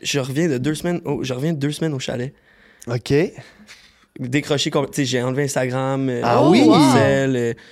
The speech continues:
Speaker 1: j'étais vraiment, il y avait pas de réseau cellulaire, tu sais, c'était que, il y avait
Speaker 2: Ah
Speaker 1: du
Speaker 2: ouais?
Speaker 1: Wi-Fi, mais
Speaker 2: Ok, ouais, mais là.
Speaker 1: Euh, puis j'ai vraiment pris le
Speaker 3: Ouais.
Speaker 1: temps, tu sais, j'ai full joué aux échecs, euh, j'ai lu beaucoup.
Speaker 2: T'étais avec des gens ou seul ?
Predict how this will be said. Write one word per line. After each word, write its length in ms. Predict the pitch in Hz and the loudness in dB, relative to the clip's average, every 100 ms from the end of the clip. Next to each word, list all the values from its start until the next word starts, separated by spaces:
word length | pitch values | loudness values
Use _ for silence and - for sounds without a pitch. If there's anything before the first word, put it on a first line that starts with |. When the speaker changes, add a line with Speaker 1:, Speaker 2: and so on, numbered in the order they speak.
| - _ | -20 _
Speaker 1:
j'étais 200 | - 120 | -6 -2
vraiment, 340 | 117 117 127 113 | -2 -2 -2 -2
il 100 | 110 | -4
y 60 | |
avait 140 | 117 117 | -4 -2
pas 140 | 139 | -2
de 40 | |
réseau 200 | 123 123 | -2 -4
cellulaire, 640 | 123 - 120 117 120 120 - | -6 -6 -4 -2 -2 -4 -10
tu 100 | - | -8
sais, 40 | 127 | -6
c'était 180 | - 127 | -6 -8
que, 100 | - | -2
il 40 | |
y 40 | 139 | 2
avait 120 | 175 | 2
Speaker 2:
Ah 40 | 135 | 4
Speaker 1:
du 60 | |
Speaker 2:
ouais? 120 | 135 147 | 4 2
Speaker 1:
Wi-Fi, 260 | 185 151 | 2 0
mais 180 | 202 123 - - | 0 -4 -6 -4
Speaker 2:
Ok, 180 | 127 - | -2 0
ouais, 220 | 110 95 101 | 0 -2 -6
mais 260 | 87 90 | -12 -12
là. 60 | 87 - - _ - | -12 -16 -20 _ -4
Speaker 1:
Euh, 480 | 123 123 117 113 - - - _ _ _ _ _ | 0 0 0 -2 -6 -10 -20 _ _ _ _ _
puis 120 | 139 | -4
j'ai 120 | 123 | -2
vraiment 440 | 117 123 135 147 - _ _ - | -2 -2 -2 -2 -6 _ _ -12
pris 160 | - | -8
le 60 | 131 | -4
Speaker 3:
Ouais. 60 | |
Speaker 1:
temps, 120 | 143 135 | -4 -4
tu 60 | |
sais, 80 | - | -4
j'ai 280 | 123 117 117 110 _ - | -4 -4 -6 -8 _ -20
full 240 | - 139 | -8 -6
joué 160 | 127 135 | -4 -4
aux 20 | 123 | -4
échecs, 520 | 117 - 120 - - _ _ _ _ _ _ - | -4 -4 -4 -6 -18 _ _ _ _ _ _ -6
euh, 520 | 117 110 107 92 - | -4 -4 -4 -6 -6
j'ai 200 | 120 127 | -6 -6
lu 180 | 117 123 | -6 -6
beaucoup. 360 | 123 117 - 165 | -6 -6 -4 -2
Speaker 2:
T'étais 220 | 165 139 | 0 0
avec 200 | 156 160 | 2 2
des 140 | 147 147 | 2 2
gens 140 | 208 | 2
ou 60 | 214 | 2
seul ? 300 | 175 196 | 0 -2